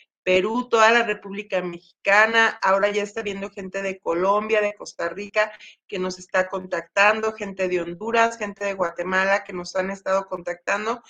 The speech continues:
Entonces, pues, yo creo que esto es, el límite eres tú. Aquí el límite no es que en tu trabajo te pongan ocho horas de trabajo, que te digan, "Tú tienes que sacar estos asuntos pendientes". Aquí el límite es,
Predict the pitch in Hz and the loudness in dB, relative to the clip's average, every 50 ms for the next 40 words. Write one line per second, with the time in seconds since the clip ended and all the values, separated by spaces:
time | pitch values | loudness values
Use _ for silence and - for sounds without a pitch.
0 | - - - - - _ _ - 247 247 - - 277 254 262 262 262 269 269 285 | -20 -20 -20 -20 -20 _ _ -8 -8 -8 -6 -6 -8 -8 -6 -4 -6 -4 -2 0
1 | 294 302 302 302 285 269 262 254 247 - - 277 269 269 254 247 247 277 262 269 | -2 0 4 6 8 8 8 6 4 2 4 8 8 8 8 8 6 4 2 -2
2 | - _ - - 214 214 214 226 233 240 254 254 254 - 247 233 220 214 214 214 | -12 _ -4 -2 -2 -2 0 -2 -2 -2 -4 -4 -2 0 2 2 2 2 2 0
3 | 220 - - _ - 185 175 170 156 _ _ _ _ _ - - - _ _ - | -2 -4 -8 _ -10 -8 -8 -8 -8 _ _ _ _ _ -20 -20 -20 _ _ -4
4 | - 196 190 196 233 233 233 254 254 254 254 254 262 262 - 240 226 226 220 220 | -4 -4 -2 0 2 2 2 2 2 0 0 -2 -2 0 2 0 2 2 2 0
5 | 220 220 220 220 226 226 - - 233 226 220 208 208 190 - 190 190 190 196 196 | 2 2 2 2 0 -2 -4 -4 -4 -4 -4 -10 -14 -8 -2 2 4 4 6 4
6 | 196 196 233 220 220 220 208 214 196 196 196 202 202 196 202 202 196 196 _ - | 4 2 -2 -4 -4 -6 -8 -6 -8 -6 -2 0 2 2 2 0 -4 -10 _ 0
7 | - 208 208 208 - - 226 214 214 208 208 208 202 196 185 185 165 175 185 196 | 0 0 0 0 -2 2 4 6 6 6 6 4 2 -4 -6 -4 0 2 4 6
8 | 208 220 214 - - 233 233 233 233 - - - - _ - - 202 190 - 202 | 6 6 4 2 0 -2 -2 -2 -2 -8 -18 -20 -18 _ -6 -6 -4 -2 -2 -4
9 | 190 214 208 214 208 208 202 - 185 - 226 220 220 220 - - 220 208 208 - | -2 2 2 4 4 2 0 -6 -6 -6 -4 -4 -4 -6 -6 -2 -4 -2 0 -2
10 | 214 - - 208 202 202 196 - - 208 202 202 - - 214 214 214 202 196 - | -4 0 2 4 4 4 2 0 -2 -4 -4 -4 -6 -8 -8 -6 -6 -6 -8 -8
11 | 202 196 190 196 202 202 - - - 185 175 180 180 196 202 202 214 214 208 - | -12 -10 -8 -8 -10 -10 -10 -8 -6 -6 -4 -4 -4 -2 -2 -2 -2 -4 -2 2
12 | 247 269 285 277 - _ - 214 214 208 - 240 240 247 247 262 269 269 254 - | 2 2 2 2 -4 _ -2 -2 -2 -2 0 -2 0 0 -2 -6 -8 -10 -8 -2
13 | 254 247 233 233 247 269 262 - - | 0 0 2 2 2 0 -2 -4 -14